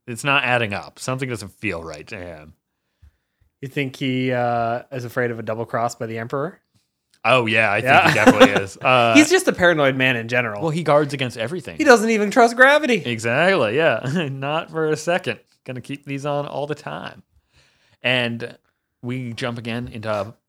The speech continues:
Speaker 1: Leto's point of view, 'cause we're gonna go into his head every now and then, and the words kinda punch through the blanket.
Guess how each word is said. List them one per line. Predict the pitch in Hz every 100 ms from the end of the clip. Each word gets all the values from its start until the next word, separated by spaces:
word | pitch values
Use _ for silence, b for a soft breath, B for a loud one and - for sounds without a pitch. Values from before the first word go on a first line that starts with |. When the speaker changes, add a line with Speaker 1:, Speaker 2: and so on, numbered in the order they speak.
| -
Speaker 1:
Leto's | 107 107 101 -
point | - - 107
of | 98
view, | 110 107 82
'cause | - 98
we're |
gonna | 101 98
go | 101
into | 107 110
his | 107 107
head | 117 107
every | 98
now | 98 98
and | 104
then, | 113 95 -
and | 113 101
the | 101
words | 95 101 123 139 117
kinda | - 110
punch | - 113 117 -
through | 123
the | 104
blanket. | 98 95 107 78